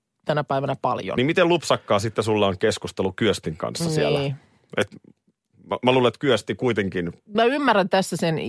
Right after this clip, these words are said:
Speaker 2: osoittaa
Speaker 1: sen,
Speaker 2: mieltään
Speaker 1: mä ymmärrän
Speaker 2: naisille.
Speaker 1: tässä sen tärkeän tasa-arvopointin monille, mut nimenomaan musta tää niinku vaikuttaa jotenkin niinku niin pölyseltä
Speaker 2: Mm.
Speaker 1: kerholta,
Speaker 2: <laughs>
Speaker 1: että, että en oikein niinku tiedä.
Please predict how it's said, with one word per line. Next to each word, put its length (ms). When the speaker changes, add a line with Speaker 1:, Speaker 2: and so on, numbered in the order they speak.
Speaker 2:
osoittaa 400
Speaker 1:
sen, 60
Speaker 2:
mieltään 500
Speaker 1:
mä 100
ymmärrän 80
Speaker 2:
naisille. 60
Speaker 1:
tässä 280
sen 200
tärkeän 480
tasa-arvopointin 1040
monille, 240
mut 180
nimenomaan 720
musta 540
tää 140
niinku 200
vaikuttaa 440
jotenkin 420
niinku 420
niin 280
pölyseltä 680
Speaker 2:
Mm. 200
Speaker 1:
kerholta, 560
Speaker 2:
<laughs> 300
Speaker 1:
että, 160
että 220
en 180
oikein 360
niinku 200
tiedä. 380